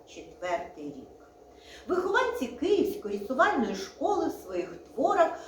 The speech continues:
продовжували традиції українського мистецтва.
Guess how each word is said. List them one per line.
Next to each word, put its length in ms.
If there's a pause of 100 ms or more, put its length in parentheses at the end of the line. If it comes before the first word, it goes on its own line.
(160)
продовжували 920
традиції 920
українського 720
мистецтва. 840